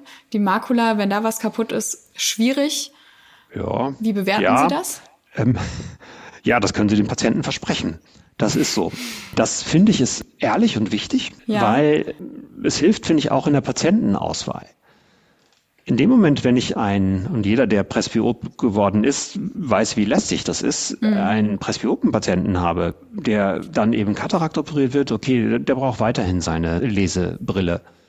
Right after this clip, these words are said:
Speaker 2: Das ist natürlich schwieriger, wenn man, und das sind ja doch viele Entzündungspatienten, auch wenn ich einen fünfundzwanzigjährigen Patienten habe, da
Speaker 1: Mhm.
Speaker 2: würde ich mir vielleicht überlegen, ähm, dann nehme ich erstmal eine andere Therapiestrategie,
Speaker 1: Okay.
Speaker 2: weil ich damit halt die Katarakt eben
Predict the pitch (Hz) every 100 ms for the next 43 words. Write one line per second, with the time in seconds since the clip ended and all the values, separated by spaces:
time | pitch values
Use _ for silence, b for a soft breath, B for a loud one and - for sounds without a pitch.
0 | b b b b b b - - - -
1 | 156 143 156 - 131 170 185 151 147 139
2 | 135 147 120 107 117 110 - - - 123
3 | 101 85 - 107 110 117 139 127 127 131
4 | 139 135 113 110 104 151 214 - 92 95
5 | - 92 104 98 - 107 - 120 107 120
6 | 180 - B B B B - 113 208 220
7 | - 156 165 151 156 180 220 214 233 160
8 | 170 180 165 143 151 143 135 156 123 113
9 | 98 - 98 - 98 107 104 175 208 -
10 | 233 220 214 196 - 180 170 180 B B
11 | _ - - _ - - - 90 156 -
12 | 135 120 - 123 135 131 - - 170 131
13 | 131 -